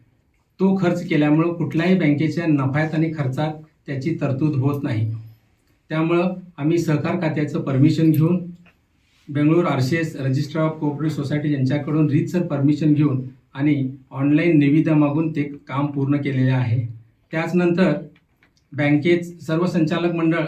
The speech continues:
मीटिंगमध्ये बसून आम्ही बँकेच्या शाखा वाढवण्याच्या दृष्टीनं विचारविनिमय केल्यानंतर असं लक्षात आलं की रिझर्व्ह बँकेकडे आम्ही शाखांची मागणी करत असताना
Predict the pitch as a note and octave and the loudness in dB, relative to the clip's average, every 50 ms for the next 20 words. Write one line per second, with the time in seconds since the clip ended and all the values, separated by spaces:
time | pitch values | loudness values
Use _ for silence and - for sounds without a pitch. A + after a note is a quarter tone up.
0 | - - - D3 C#3 C3 D3 D#3+ D#3+ D#3+ D#3+ D#3 D#3+ D3 D3+ C#3+ - D#3+ D#3 D3 | -8 -8 -8 -6 -4 -2 0 0 2 2 2 0 0 -2 -2 -2 -2 0 0 2
1 | D3 D#3+ D#3+ C#3+ C#3+ C3 C3 C3 C3+ D#3 - F3+ D#3+ - - D3 B2+ - D#3 D#3 | 2 2 0 0 0 0 2 2 0 0 -2 -4 -4 -4 -4 -6 -4 -4 -2 -2
2 | D#3 D3+ D3 D3+ D#3 D#3 D3+ D#3 D3+ C#3 C3+ C3 - D3+ D3 D3+ D#3+ D#3 - - | -2 -2 -2 0 0 -2 -2 -2 -2 -2 -4 -4 -2 0 0 0 0 -2 -6 -10
3 | - _ _ _ - C#3+ C3 E3 E3 E3+ F3 E3 D#3+ D#3 D#3+ D#3+ D#3+ E3 D#3+ - | -16 _ _ _ -10 -8 -4 -4 -2 0 0 2 4 4 6 4 4 4 2 0
4 | D3 C3+ C#3+ D3 D3+ D3 C3+ B2+ D3 C#3 B2+ C3 - - - - _ _ _ - | 0 0 2 2 2 2 2 2 0 -2 -2 -4 -6 -10 -14 -20 _ _ _ -20
5 | - - - - C#3+ C3+ C3 F#3+ F#3 E3+ - F3 D#3+ D3+ D3+ C#3+ C#3+ C3 B2+ C3 | -20 -20 -16 -12 -8 -2 0 2 2 2 0 -2 -2 0 0 0 0 0 -2 -4
6 | - - - _ _ - E3+ D#3 C#3+ C#3 C3 D#3 F3+ F#3+ F3 F3+ F3 E3+ E3+ F3+ | -8 -10 -16 _ _ -4 0 0 2 2 4 4 4 4 4 4 4 4 4 2
7 | F3 F#3 F#3+ F3+ E3+ E3 E3+ E3+ F3 F3 E3+ - - - - - D3+ C3+ B2+ D#3+ | 2 2 2 2 2 2 2 2 2 2 0 -4 -10 -16 -12 -10 -8 -6 -4 -2
8 | E3+ E3 - F3+ D#3+ D#3+ C#3+ C3 D3 D#3+ D#3 D#3 D3+ D3 C#3+ - C#3 B2+ - D#3 | -2 -2 0 0 2 2 2 2 2 2 0 0 -2 -4 -4 -4 -6 -6 -4 -2
9 | D#3 D3+ | -2 -2